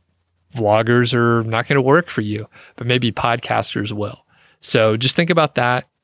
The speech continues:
and you may be able to take some of these ideas and make 'em work for you. There is a link in the description for the original post, so you can see all the details, the step-by-step,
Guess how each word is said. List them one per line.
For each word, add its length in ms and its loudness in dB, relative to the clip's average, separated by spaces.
and 220 -4
you 80 -2
may 160 2
be 140 4
able 140 2
to 100 -2
take 200 -2
some 160 -4
of 60 -4
these 220 -2
ideas 600 2
and 80 -8
make 160 -2
'em 100 0
work 220 0
for 140 -4
you. 220 -4
There 120 4
is 160 4
a 100 2
link 360 0
in 100 -6
the 100 0
description 760 0
for 360 2
the 320 0
original 520 2
post, 680 2
so 200 -2
you 80 -2
can 100 0
see 160 2
all 60 4
the 100 0
details, 720 0
the 80 -6
step-by-step, 760 -2